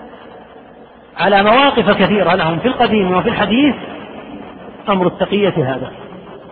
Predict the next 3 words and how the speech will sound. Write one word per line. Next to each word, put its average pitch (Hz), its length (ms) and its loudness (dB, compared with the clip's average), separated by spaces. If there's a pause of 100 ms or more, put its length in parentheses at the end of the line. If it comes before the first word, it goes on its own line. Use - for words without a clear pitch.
(1120)
فهم 269 200 4
يمارسونها 277 1000 4
تدينا 180 840 2